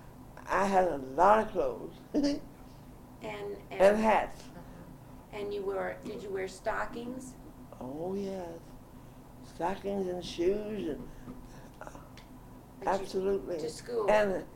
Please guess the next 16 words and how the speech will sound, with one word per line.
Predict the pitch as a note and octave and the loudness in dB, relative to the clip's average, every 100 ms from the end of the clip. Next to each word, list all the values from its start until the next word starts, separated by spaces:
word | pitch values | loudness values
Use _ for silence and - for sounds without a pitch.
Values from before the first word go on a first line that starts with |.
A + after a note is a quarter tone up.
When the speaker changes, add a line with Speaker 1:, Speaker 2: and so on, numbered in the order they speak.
| - - - - - - - - - - - - | -14 -12 -12 -14 -16 -14 -12 -12 -14 -14 -6 8
Speaker 1:
hair | A3 A#3 | 12 12
ribbons, | A3 G3+ F3+ F#3 F3 | 12 8 4 2 2
that's | F3+ F#3 D#3+ | 2 2 6
why, | E3+ E3+ F#3 F3+ F3+ F3 - - - - - - | 8 10 10 8 4 0 -12 -16 -16 -16 -16 -4
you | F3 F#3 | 2 6
know, | F3+ F3 F3 - - - - - - - | 8 8 4 -4 -14 -16 -18 -18 -18 -4
taffeta | - G3+ G#3+ A3 G3+ F#3 F3+ | 8 8 8 2 4 2 4
hair | F3+ G3 G3+ G3+ | 10 10 10 6
ribbons, | G3 F#3 E3+ F3+ - - - - - - - | 2 -2 -8 -10 -12 -16 -18 -16 -18 0 8
on, | F#3+ F3+ - | 8 8 -2
uh, | C#3 D#3 - | -6 0 10
always | F#3+ G#3 F3+ D#3 E3 D#3+ - - - - - - - - F3+ | 12 12 12 6 0 -2 -12 -16 -16 -16 -18 -16 -14 -8 0
hair | D#3+ D3 | 2 2
ribbons. | G#2+ G2+ G#2 D3+ - - - - - | -2 -4 -10 -12 -14 -16 -18 -18 -16
Speaker 2:
And | F#3+ G3 | -14 -12
petticoats? | - - - - A3+ - - - | -6 -4 -4 -4 -2 0 -2 -12